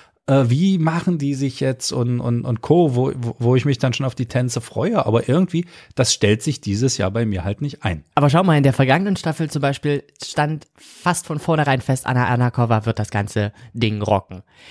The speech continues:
Speaker 2: Jetzt sieht man eine wahnsinnige Veränderung bei jedem Tanzpaar. Also die steigern sich so sehr. Und ich will auch darauf zu sprechen kommen, weil das war ein großes Thema auch in der letzten Sendung mit Ann-Kathrin Bendixen, die ja,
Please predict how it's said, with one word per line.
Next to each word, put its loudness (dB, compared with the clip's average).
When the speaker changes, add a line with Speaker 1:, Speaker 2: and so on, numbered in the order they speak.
Speaker 2:
Jetzt -4
sieht 0
man 0
eine -2
wahnsinnige 0
Veränderung -4
bei 2
jedem 2
Tanzpaar. -4
Also -2
die 0
steigern 2
sich -2
so 4
sehr. 0
Und 2
ich -6
will 0
auch -2
darauf 2
zu -8
sprechen -4
kommen, 0
weil 2
das -2
war 2
ein 0
großes -4
Thema -4
auch -4
in -2
der 0
letzten -4
Sendung 0
mit -2
Ann-Kathrin -2
Bendixen, -2
die -2
ja, 2